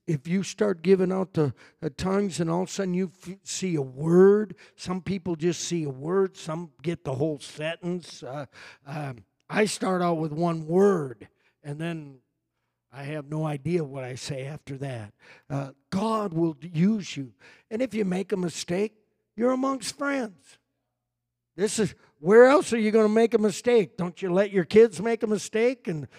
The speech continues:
they, they get back up again? In the church, that's where we, we make a mistake. Who's gonna judge? <laughs> You're not gonna get it from me. If you need help, I'll help you.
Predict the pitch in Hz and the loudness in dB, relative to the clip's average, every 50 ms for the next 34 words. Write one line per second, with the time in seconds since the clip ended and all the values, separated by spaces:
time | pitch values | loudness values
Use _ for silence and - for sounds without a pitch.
0 | - _ _ - 160 180 180 175 147 135 - 147 165 180 190 185 151 165 185 196 | -20 _ _ -4 -2 -2 -2 -2 -2 -4 -2 -2 0 2 0 0 0 0 -2 -2
1 | 202 - - 196 196 - 214 180 147 180 208 233 240 220 - - - - _ - | -2 -2 -2 -2 0 0 0 0 2 4 4 4 2 0 -4 -10 -18 -20 _ -8
2 | - - 208 233 240 240 226 226 - - 262 277 277 208 - - - 185 180 208 | -2 2 4 6 6 6 4 4 4 4 4 4 4 2 -4 -6 -2 0 0 0
3 | 196 - - 202 226 226 233 233 226 226 202 - - - - - _ - 151 175 | -2 0 4 8 10 12 12 10 10 6 2 0 -2 -8 -20 -20 _ -2 0 2
4 | 208 226 233 214 202 175 180 170 165 - - - 180 208 220 165 175 226 247 220 | 2 2 2 0 0 -2 -4 -6 -6 -6 -4 0 2 2 4 6 6 6 6 4
5 | - 254 247 240 240 247 - - 311 269 269 240 214 160 131 - - - - _ | 4 4 4 4 2 0 0 0 0 2 2 2 2 0 -2 -8 -16 -16 -18 _
6 | _ _ _ _ _ _ - - _ 269 226 262 220 233 170 - _ _ _ _ | _ _ _ _ _ _ -20 -20 _ -18 -18 -16 -16 -18 -18 -20 _ _ _ _
7 | _ _ _ _ _ _ _ _ _ _ _ _ _ _ _ _ _ _ _ _ | _ _ _ _ _ _ _ _ _ _ _ _ _ _ _ _ _ _ _ _
8 | _ - 135 156 190 220 220 226 220 220 208 233 240 233 190 170 190 214 208 208 | _ -8 -2 2 4 6 8 8 8 8 8 6 6 6 4 4 4 4 6 6
9 | 247 269 269 247 220 226 202 - _ _ _ _ _ _ _ _ _ _ _ _ | 6 6 4 2 0 -2 -6 -12 _ _ _ _ _ _ _ _ _ _ _ _
10 | _ _ _ _ _ _ _ _ _ _ _ - 135 160 170 190 202 202 208 220 | _ _ _ _ _ _ _ _ _ _ _ -8 -6 -2 0 2 4 4 4 4
11 | 208 180 170 208 240 277 277 - - 160 165 175 170 190 233 370 - - 170 151 | 4 4 4 4 4 4 2 0 0 0 0 4 6 6 6 6 4 2 -2 -4
12 | 123 | -4